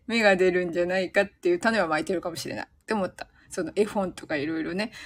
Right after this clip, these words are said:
試してやってることは。だからすぐに結果が出なくても、まあ、ある意味タイプ的にのんびり待てるっちゃ待てる。そうそう、待てるけど、やっぱり種まいてるわ。<laughs> 種まいてるわ。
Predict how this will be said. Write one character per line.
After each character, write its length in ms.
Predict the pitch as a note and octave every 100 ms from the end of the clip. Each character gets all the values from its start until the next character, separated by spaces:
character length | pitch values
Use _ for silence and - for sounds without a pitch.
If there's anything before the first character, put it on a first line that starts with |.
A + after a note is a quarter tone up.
| -
試 220 | G3 F3+ F#3
し 100 | -
て 140 | -
や 80 | D3+
っ 40 |
て 220 | - - D#3+
る 120 | D#3
こ 120 | D#3+
と 160 | - B2
は。 160 | F2+ - -
だ 100 | G#3
か 60 |
ら 60 | G#3
す 140 | -
ぐ 140 | F4 C4
に 120 | G3+
結 240 | G3 F3
果 120 | - F#3+
が 100 | F#3+
出 100 | G3
な 140 | F3+
く 80 | F3+
て 160 | -
も、 360 | F#3 B3+ B3 - - - - - - -
ま 180 | - A#3+
あ、 60 | G#3+
あ 60 | A3+
る 100 | G#3
意 80 |
味 140 | D#3 -
タ 180 | - F#3+
イ 60 |
プ 140 | F#3 -
的 240 | G3+ F#3+
に 100 | F#3
の 140 | F#3
ん 100 | G3
び 120 | G3 F#3
り 240 | D#3+ - _ _ _
待 200 | F#3 F#3+
て 140 | - F3+
る 80 |
っ 60 | F3
ち 120 | -
ゃ 40 | D#3
待 180 | F#3
て 140 | - D#3+
る。 200 | G3 B3+ _ _ _ - - - _ _ _ _ _ _ _ _ _ _ _ -
そ 220 | - G3+
う 40 |
そ 160 | G3 F#3
う、 20 |
待 160 | F3+ F#3+
て 160 | G#3+
る 120 | G3+ G3+
け 100 | C4
ど、 80 |
や 60 | C4
っ 40 |
ぱ 60 | G#3
り 60 | F#3+
種 180 | G3
ま 160 | D#3+ C#3+
い 80 | D#3
て 100 | D#3
る 120 | D3+
わ。 180 | C3 - - C#4+
<laughs> 200 | F4 D4+
種 300 | D4+ E4+ C4
ま 200 | A#3+ G#3+
い 80 | A3
て 180 | - -
る 220 | G3+ -
わ。 140 | -